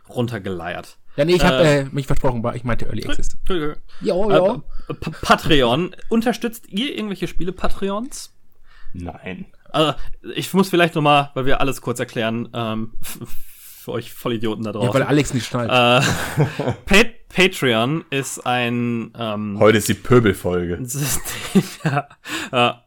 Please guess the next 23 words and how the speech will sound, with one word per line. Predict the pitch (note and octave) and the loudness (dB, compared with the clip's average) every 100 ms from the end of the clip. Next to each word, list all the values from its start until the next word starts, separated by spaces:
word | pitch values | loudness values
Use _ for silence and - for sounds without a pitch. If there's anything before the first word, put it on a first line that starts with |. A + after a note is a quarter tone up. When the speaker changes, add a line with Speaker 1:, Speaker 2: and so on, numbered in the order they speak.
| _ | _
Speaker 1:
heute | C3 C3 C3+ C3 C3 B2+ | -4 -2 -2 -2 -4 -4
kommen | C3+ C3 | -2 0
wir | |
nicht | B2+ D3 | -2 -2
mit | C3 | -2
dem | B2 A#2+ A#2 | 0 -2 -4
Clean-Rating | - B2 A#2+ A2 G#2+ G#2 A#2 | -6 -4 -2 -2 -4 -6 -8
davon. | A2 - A#2 A#2+ - - - - - _ | -8 -10 -14 -14 -20 -20 -20 -20 -20 _
Ähm, | - C#3+ C3+ B2+ B2 A#2+ _ - - | 2 4 6 2 -2 -6 _ -14 0
Patreon | G3+ A#3+ G#3 | 2 2 2
ist | F#3 | 0
ein | F#3 | 0
Service, | F3 F3+ F#3+ | 2 2 2
bei | F#3 | -2
dem | D3 D3+ | 0 0
man | D3 C#3+ C3+ - _ _ - | 0 0 -4 -10 _ _ -2
Leute | C3 C#3+ D#3+ E3+ D#3 D3 C3+ | 2 2 2 4 4 4 2
unterstützen | - D3 - F#3+ A3+ | 0 -4 -2 -4 -4
kann, | G#3 G3+ F#3+ | -2 -2 -2
Entwickler, | A#2+ D#3+ D3+ D3+ D3 C#3+ | -4 -4 -2 0 0 -2
Content-Produzenten | - C#3 C#3 C3 C3+ C3 C3+ A#2 G#2+ | -6 -6 -4 -6 -6 -6 -6 -6 -6
aller | - A#2 | -2 -2
Art, | A2 C#3+ - | 2 2 0